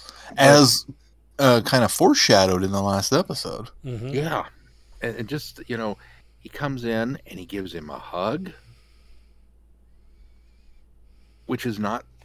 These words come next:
Speaker 1: a reaction you get a lot of with multiple doctors. <laughs> You know, most of them have a, a, a verbal barb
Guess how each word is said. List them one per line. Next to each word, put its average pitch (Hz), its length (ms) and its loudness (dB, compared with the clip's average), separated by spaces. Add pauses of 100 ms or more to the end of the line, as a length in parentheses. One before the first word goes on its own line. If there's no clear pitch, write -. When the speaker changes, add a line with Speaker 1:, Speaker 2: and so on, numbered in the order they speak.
(500)
Speaker 1:
a 117 60 -6
reaction 120 640 -6
you 113 200 -6
get 113 340 -4 (140)
a 110 40 -4
lot 101 340 -2
of 113 460 -4
with - 320 -10 (360)
multiple 101 340 -6
doctors. 101 680 -6
<laughs> - 60 0 (1160)
You 226 200 -8
know, 110 320 -4 (420)
most 120 240 -8
of 113 100 -8
them 113 140 -8
have 104 220 -8
a, 98 320 -6
a, 92 280 -8 (460)
a 92 60 -12
verbal 104 340 -2
barb 98 680 0